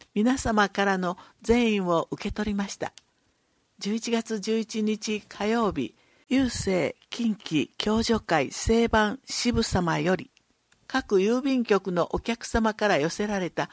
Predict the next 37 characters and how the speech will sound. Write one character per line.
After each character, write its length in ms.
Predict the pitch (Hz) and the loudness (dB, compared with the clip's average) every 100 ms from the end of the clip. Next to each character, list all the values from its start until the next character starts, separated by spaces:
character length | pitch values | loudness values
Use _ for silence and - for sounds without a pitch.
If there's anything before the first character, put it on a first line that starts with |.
| - - _ | -12 -20 _
使 260 | - - 208 | -10 2 4
用 240 | 247 262 | 4 2
済 120 | 254 | 0
み 180 | 233 233 | 0 0
切 220 | - 247 | -2 -4
手 240 | - - 170 | -2 -2 0
の 200 | 160 - | -2 -4
寄 120 | - 170 | -10 -2
贈 340 | 220 233 226 | 0 0 0
を 220 | 220 208 | -2 -2
受 200 | 151 - | -6 -6
け 40 | 143 | -4
ま 160 | 123 | -4
し 80 | 139 | -8
た。 200 | - - - _ _ _ _ _ _ _ _ _ _ - | -12 -14 -14 _ _ _ _ _ _ _ _ _ _ -18
写 260 | - 196 | -10 -8
真 420 | 190 - 233 226 214 | -6 -2 0 0 -2
は 300 | 202 196 - _ _ | -4 -4 -8 _ _
各 480 | 226 233 - 185 - | -8 -4 2 2 2
郵 260 | 208 214 254 | 2 2 2
便 220 | 269 277 | 2 0
局 300 | - 196 196 | 0 -4 -2
の 180 | 175 170 | 0 0
方 320 | - 180 240 | -2 -6 -6
た 160 | 220 196 | -8 -10
ち 160 | 165 | -8
が 240 | 180 190 - | -6 -6 -8
写 240 | - - 196 | -12 -8 -10
っ 20 | |
て 300 | - _ 196 | -10 _ -8
い 100 | 165 | -6
ま 160 | 113 - | -6 -6
す。 160 | - - _ _ | -12 -18 _ _
場 100 | - | -6
所 220 | 170 247 254 | 0 2 2
は 140 | 196 | 2
違 240 | - 165 | -2 -6